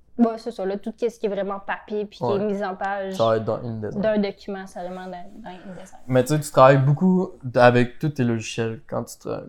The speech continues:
Speaker 2: quand tu travailles dans un projet. Parce que, tu sais, tu peux, quand, admettons, tu fais, euh, de la, tu travailles pour faire, euh, une brochure. Ben, tu peux aller dans Photoshop pour corriger des images pour quand tu vas les mettre, euh,
Speaker 1: Mm.
Speaker 2: dans ta brochure.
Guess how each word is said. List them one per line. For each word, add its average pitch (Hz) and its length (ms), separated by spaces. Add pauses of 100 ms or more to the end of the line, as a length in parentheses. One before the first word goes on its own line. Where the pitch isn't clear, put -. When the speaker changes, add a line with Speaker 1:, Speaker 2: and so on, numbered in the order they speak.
Speaker 2:
quand 120 140
tu - 100
travailles 123 240
dans 120 160
un 123 100
projet. 127 480 (340)
Parce 127 140
que, - 80
tu 127 100
sais, 151 360
tu - 100
peux, 147 220
quand, 123 420
admettons, 123 320
tu 147 140
fais, 135 500
euh, 117 260
de 113 120
la, 110 520
tu - 120
travailles 120 320
pour 113 160
faire, 123 380
euh, 113 200
une 127 140
brochure. 123 500 (420)
Ben, 120 120
tu - 120
peux 135 140
aller 139 440
dans 127 360 (120)
Photoshop 135 640
pour 117 240
corriger 123 380
des 120 200
images 123 520
pour 113 160
quand 117 180
tu - 140
vas 117 80
les 113 120
mettre, 113 400
euh, 113 180
Speaker 1:
Mm. 110 120
Speaker 2:
dans 113 140
ta 117 180
brochure. 120 600